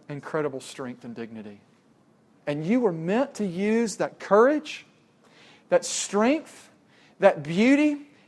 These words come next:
and that dignity for the blessing of the world. That's what you were created for and nothing less. That's the biblical vision of what it looks like be a woman.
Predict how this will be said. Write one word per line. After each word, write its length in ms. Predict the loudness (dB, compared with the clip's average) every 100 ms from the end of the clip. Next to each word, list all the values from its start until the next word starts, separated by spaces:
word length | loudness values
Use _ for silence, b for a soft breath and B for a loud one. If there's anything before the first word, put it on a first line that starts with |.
| -2
and 100 | 0
that 260 | 0 -4 8
dignity 600 | 8 8 2 -4 -10 -18 _ _
for 160 | -8 0
the 100 | 0
blessing 720 | 0 2 2 2 -4 -2 -4
of 220 | -6 -6
the 100 | -6
world. 560 | -4 -2 -2 -2 -8 -16 -20 _ _ _ _ _ _ _ _ _ _
That's 440 | -2 6 6 6
what 100 | 2
you 160 | 2 2
were 100 | 0
created 440 | -2 -2 -2 -4
for 320 | -8 -10 -10 -12
and 180 | -10 -8
nothing 360 | -8 -8 -10
less. 560 | -10 -10 -12 -18 -18 -20 _ _ B B B
That's 300 | 6 6 6
the 120 | 0 0
biblical 680 | 8 8 8 0 2 2 6
vision 560 | 4 4 -4 -10 -14 _ b -4
of 140 | 0
what 120 | 2
it 80 | 2
looks 340 | 2 0 -2
like 360 | -8 -8 -8 -14 _ _ _ _ -20 -12
be 80 | -8
a 80 | -6
woman. 340 | -6 -8 -12